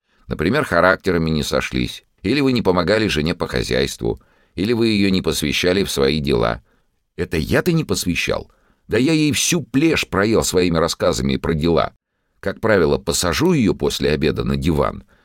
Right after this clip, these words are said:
сам устроюсь на тумбочке и давай. Вчера, говорю, старший бухгалтер Павлов приносит на подпись квартальный отчет, а там указан такой расход профильного материала,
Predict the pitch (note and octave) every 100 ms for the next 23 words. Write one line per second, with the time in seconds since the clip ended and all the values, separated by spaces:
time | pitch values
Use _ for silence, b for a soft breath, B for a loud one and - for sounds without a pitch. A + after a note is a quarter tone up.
0 | b - B2+ F2+ A#1+ - - D#3+ D#3 -
1 | F2+ - E2 C#2 - - A2+ G2+ G2 B1
2 | G1+ - _ _ _ - G#2+ C3 B2+ A#2
3 | G2+ G#2 G2+ E2+ B B B - A2+ B2
4 | A#2+ - A#2+ G2+ E2 G#2+ G#2+ G#2 D2 -
5 | F#2+ F2+ F2+ F2 - _ _ _ - F2
6 | B2 D#3+ C3+ C3+ B2 G#2+ - C3 - B2
7 | G#2 - F2+ - A2 G#2+ G2+ F2+ - G2+
8 | C2+ C#2 - D3 D#3 - C#3 F#2+ D2+ -
9 | G#2+ - F#3+ E3 A2 - A2 F#2 - -
10 | F#2 D2 D2 D2 D2 D#2+ - G2 F#2 A#1+
11 | -